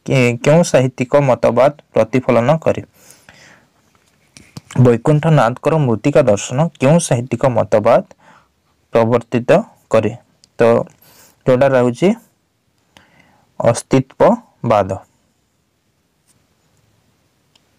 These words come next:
ତାପରେ ନେକ୍ସଟ କ୍ୱେଶ୍ଚନ ରହୁଛି କ୍ୱେଶ୍ଚନ ନମ୍ବର ଟ୍ୱେଣ୍ଟି ଥ୍ରୀ, କେଉଁ ନାଟକଟ-, କେଉଁ ନାଟକଟି ପ୍ରଗତିବାଦୀ ଚେତନା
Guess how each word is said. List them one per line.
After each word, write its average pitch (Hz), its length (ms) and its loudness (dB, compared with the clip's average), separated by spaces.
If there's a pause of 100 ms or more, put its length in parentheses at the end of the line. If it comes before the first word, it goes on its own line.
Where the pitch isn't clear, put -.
(680)
ତାପରେ 147 260 0
ନେକ୍ସଟ 147 340 2 (360)
କ୍ୱେଶ୍ଚନ 139 340 0
ରହୁଛି 135 260 0
କ୍ୱେଶ୍ଚନ 143 360 -2
ନମ୍ବର 156 240 2
ଟ୍ୱେଣ୍ଟି 123 400 0
ଥ୍ରୀ, 135 240 0 (640)
କେଉଁ 147 280 2
ନାଟକଟ-, 135 840 2 (440)
କେଉଁ 160 180 4
ନାଟକଟି 143 580 2 (1300)
ପ୍ରଗତିବାଦୀ 139 760 4
ଚେତନା 131 440 0